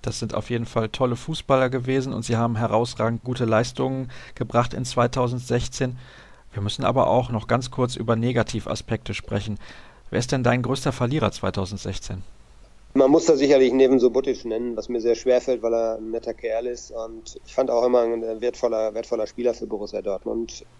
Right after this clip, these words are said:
Speaker 2: Er hatte sehr viel Verletzungspech und Thomas Tuchel steht jetzt nicht unbedingt auf ihn. Also die Zeichen stehen da ja auch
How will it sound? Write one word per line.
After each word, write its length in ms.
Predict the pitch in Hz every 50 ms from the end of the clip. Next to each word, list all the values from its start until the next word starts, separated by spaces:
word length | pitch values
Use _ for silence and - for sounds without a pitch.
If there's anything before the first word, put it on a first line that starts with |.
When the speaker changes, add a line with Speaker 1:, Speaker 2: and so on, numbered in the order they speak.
| - - -
Speaker 2:
Er 120 | 104 107 117
hatte 140 | - 117
sehr 160 | 117 120 120 -
viel 140 | - 127
Verletzungspech 1000 | - 120 117 120 127 - - 139 127 - - - 123 127 123 - - - - 123 113
und 460 | 110 110 107 107 110 107 - - -
Thomas 240 | 120 113 113 110 -
Tuchel 400 | - 120 117 117 120 113 107 104
steht 260 | - - 127 127 131
jetzt 160 | 135 123 127
nicht 120 | 123 113 113
unbedingt 420 | 120 127 131 131 127 135 151 147
auf 220 | 123 123 120 -
ihn. 340 | 127 123 127 131 131 131 120
Also 140 | 113 107 107
die 160 | 107 107 -
Zeichen 440 | - - - 107 113 - 120 113 113 - - - - - - - - -
stehen 300 | - - 113 113 113 110
da 140 | 110 107 107
ja 180 | 110 107 98
auch 180 | 101 113 107